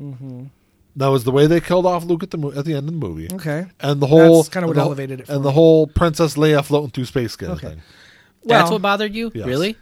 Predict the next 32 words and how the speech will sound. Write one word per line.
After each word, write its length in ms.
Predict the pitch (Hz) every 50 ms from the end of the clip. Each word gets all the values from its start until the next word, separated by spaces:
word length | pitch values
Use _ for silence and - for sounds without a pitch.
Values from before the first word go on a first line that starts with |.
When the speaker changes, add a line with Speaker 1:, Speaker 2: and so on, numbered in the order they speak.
| _ - -
Speaker 2:
Yes. 280 | - - - - - - - -
Speaker 3:
Okay, 240 | 180 180 175 175 143
let 100 | 135 151
me 80 | 196 202
tell 140 | - 208
you 100 | 202 196
what 100 | 175 165
bothered 280 | 135 139 135 131 131 127
me. 240 | 127 113 92 90 - _ - - - - _ _ _ _ _ _ _ _ _ _ - _ _ _ _ _ _ _ -
They 480 | 127 139 165 208 247 262 254 240 233 _ -
decided 560 | 190 175 - 196 175 170 165 160 165 156 139
they 140 | 131 139 151
could 200 | 151 - 156 135 - _ -
destroy 400 | - 131 - - - 147 139 135
an 60 | 127
entire 500 | 123 117 113 - - - 151 151 156 160
Imperial 420 | 165 151 143 - 156 143 139 135 127
fleet 380 | - - - 147 127 120 113 _ -
with 160 | 127 113 -
one 460 | 113 110 110 117 120 123 127 135 135 -
freaking 460 | _ - - 135 120 - 131 120 113
ship. 400 | - - - - 107 92 - _ _ _ _ _ _ _ _ -
Why 180 | 123 131 143 165
was 160 | 196 214 208
that 180 | 226 208 165
not 320 | 175 175 170 170 165 - _
plan 340 | - - 165 156 147 135 135 - -
A, 280 | 131 135 151 185 202 196 - 143
B, 320 | 123 135 135 151 156 151 _ -
and 340 | 151 170 214 262 285 285 -
C? 280 | - - 139 117 110
Speaker 2:
Yeah. 240 | 98 90 85 85 90